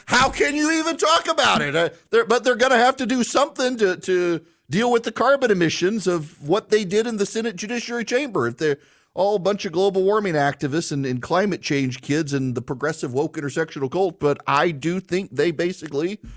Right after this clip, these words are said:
engaged in a different sort of in-, direction, insurrection to deal with the insurrection of January sixth by re-sanctifying the Senate. And,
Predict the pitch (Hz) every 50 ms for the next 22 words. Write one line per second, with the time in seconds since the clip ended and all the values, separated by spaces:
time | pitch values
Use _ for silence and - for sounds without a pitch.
0 | - _ _ _ _ _ _ _ _ - - 135 143 131 123 156 170 180 - -
1 | 175 165 160 143 170 170 175 170 151 - 165 170 175 156 156 151 139 127 113 101
2 | - _ _ _ _ _ _ - 110 143 165 185 180 170 156 127 107 95 95 95
3 | - _ _ _ _ _ _ _ _ _ - 127 143 165 185 220 - - - -
4 | 180 165 170 180 170 170 180 170 160 190 190 208 233 240 - - - 180 170 180
5 | 175 156 - 165 170 165 165 165 160 156 147 139 170 196 196 185 185 180 - -
6 | 180 180 196 202 185 - - 185 208 214 - - - - 196 180 175 160 160 185
7 | 202 208 196 185 185 185 175 170 - - 240 262 - - - 180 165 151 135 160
8 | 170 185 160 147 170 190 196 - - 196 214 202 - 190 - - 170 165 165 180
9 | 185 185 180 165 135 156 160 - 233 285 294 269 202 156 160 147 143 147 147 131